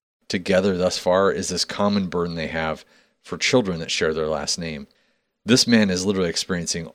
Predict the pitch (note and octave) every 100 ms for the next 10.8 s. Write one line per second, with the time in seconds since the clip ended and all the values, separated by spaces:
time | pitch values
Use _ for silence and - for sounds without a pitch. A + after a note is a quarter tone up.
0 | - F#2 A#2+ B2 G#2 G2 F2+ F#2 A#2+ A#2+
1 | A2 A#2 B2 A2+ - C3 D3+ B2+ F2+ D2
2 | - _ _ - F2 - - A#2+ A#2 A2
3 | G#2 F#2+ F#2 D#2 D#2 D#2+ - _ _ _
4 | - F#2+ G#2 C3 F2 - - - - _
5 | - E2 A2+ A#2+ D#2 A2 E3+ C#3+ A2 -
6 | F3 A#3 - - _ _ _ _ _ B2
7 | C3 A#2+ C#3 G#2+ B2 C#3+ B2 - G3 -
8 | - - _ _ _ - A2 B2+ G2 A#2
9 | A#2+ A2+ F#2+ F2+ F#2+ B2 G#2 F#2+ F#2+ -
10 | F2 - - D#2+ - F2 D2